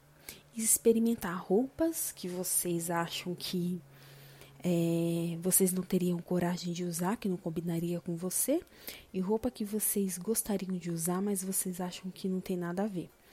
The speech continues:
São, isso fez, fez muito bem pra mim. Eu vivia fazendo isso, hoje eu mudei completamente minha forma até de me vestir.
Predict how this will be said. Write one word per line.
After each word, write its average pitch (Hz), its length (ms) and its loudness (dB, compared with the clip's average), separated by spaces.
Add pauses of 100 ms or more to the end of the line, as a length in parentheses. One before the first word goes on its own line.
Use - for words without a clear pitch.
(380)
São, 185 680 -2 (100)
isso 196 200 -2
fez, 196 360 2
fez 202 200 2
muito 196 240 -2
bem 180 200 -2
pra 180 180 -4
mim. 175 340 0 (280)
Eu 208 100 4
vivia 214 300 2
fazendo 262 420 4
isso, 202 360 -2 (120)
hoje 208 420 0
eu 208 80 2
mudei 196 300 -2
completamente 208 680 0
minha 190 140 -2
forma 185 400 -4
até 247 300 0
de 262 100 2
me 247 140 2
vestir. 202 560 -4